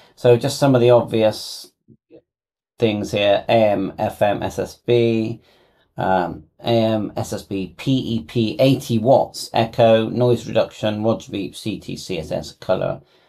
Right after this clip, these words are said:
L C D. So yeah, nice looking, solid. And if you like C B, and there is activity out there, definitely on ten meters,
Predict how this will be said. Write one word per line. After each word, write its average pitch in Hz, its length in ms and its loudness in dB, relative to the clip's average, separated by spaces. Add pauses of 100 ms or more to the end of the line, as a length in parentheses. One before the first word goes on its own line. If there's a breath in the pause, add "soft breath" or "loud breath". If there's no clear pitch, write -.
(160)
L 92 200 -4
C 101 320 -8
D. 139 280 -6
So - 120 -6
yeah, 208 380 4 (560)
nice 147 380 2
looking, 113 500 0
solid. 113 480 2
And 107 140 -4
if 107 120 -6
you 135 140 0
like 139 240 2
C 113 240 -2
B, 113 160 0
and 120 100 4
there 139 140 4
is 170 180 4
activity 110 640 0
out 95 160 0
there, 101 160 -2
definitely 139 460 0
on 98 120 -4
ten 104 280 0
meters, 107 520 -2